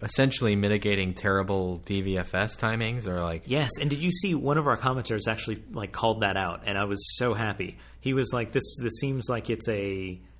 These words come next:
Speaker 2: um, you would do this to make up for the fact that D V F S works so slowly in software." And I responded, I'm like,
Speaker 1: Exactly.
Speaker 2: "This is, this is exactly it, right?" If you
Speaker 1: That's one hundred percent the reason.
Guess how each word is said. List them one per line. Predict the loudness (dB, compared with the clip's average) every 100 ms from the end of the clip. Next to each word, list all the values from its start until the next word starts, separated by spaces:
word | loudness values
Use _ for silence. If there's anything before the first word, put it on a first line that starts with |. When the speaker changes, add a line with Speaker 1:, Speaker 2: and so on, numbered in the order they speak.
| -14
Speaker 2:
um, | -6 -4 -4 -10 -14 -16 -20 -20 -20 -20 -20 -20 -10
you | -2 0
would | 2
do | 2 2
this | 2 0 -2 -4
to | -4
make | -2 0
up | -2 -2
for | -4
the |
fact | -2 -2 -4 -4
that | -4 -4 -6 -16 -20 -8
D | -4 -2
V | 0
F | 0
S | 0 -2 -2
works | -2 -2
so | -2 -2
slowly | -4 -4 -4 -4
in | -6
software." | 0 0 0 -2 -6 -6 -6
And | -2
I | 0
responded, | 0 2 2 4 8
I'm | 8
like, | 8
Speaker 1:
Exactly. | 4 4
Speaker 2:
"This | 2 -2
is, | -8 0
this | 2 4
is | 2
exactly | 2 0 0 0 2
it, | 2 2
right?" | -2 0 -2 -8 -18 -20 -20 -2
If | -2 0
you | 0 6
Speaker 1:
That's | 6 8
one | 8
hundred | 10 8 6
percent | 4 4 4
the | 4
reason. | 4 4 2 0 -2 -6